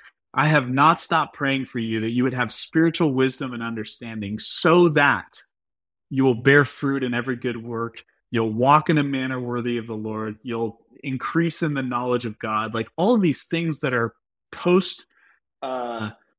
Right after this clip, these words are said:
spiritual wisdom and understanding. And Paul had just finished spending six to eighteen months preaching to this church,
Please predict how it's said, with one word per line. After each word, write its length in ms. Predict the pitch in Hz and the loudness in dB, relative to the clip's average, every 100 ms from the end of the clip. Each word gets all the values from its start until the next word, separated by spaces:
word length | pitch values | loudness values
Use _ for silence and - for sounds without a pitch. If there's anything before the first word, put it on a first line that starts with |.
| - | -8
spiritual 560 | - - 151 160 - 147 | -6 4 6 6 6 4
wisdom 340 | 143 139 135 | 4 2 -4
and 80 | 123 | -6
understanding. 720 | 113 110 101 113 104 95 - - | -6 -6 -8 -8 -8 -10 -12 -6
And 160 | 135 | -6
Paul 240 | - 180 196 | 0 4 4
had 100 | 156 | 4
just 280 | 147 - - | 0 -2 2
finished 460 | 143 120 - - | 2 2 -2 -6
spending 380 | - 139 127 120 | -6 -2 0 0
six 320 | - - 151 - | -2 -4 -4 -4
to 180 | - | -2
eighteen 400 | 131 123 - 127 | -2 -2 -4 -6
months 280 | 120 113 107 _ | -6 -8 -10 _
preaching 640 | - - 160 156 135 113 107 - | -14 0 2 2 -2 -2 -4 -8
to 80 | |
this 280 | 117 113 - | -8 -6 -8
church, 460 | - 208 131 - | -8 -8 -8 -10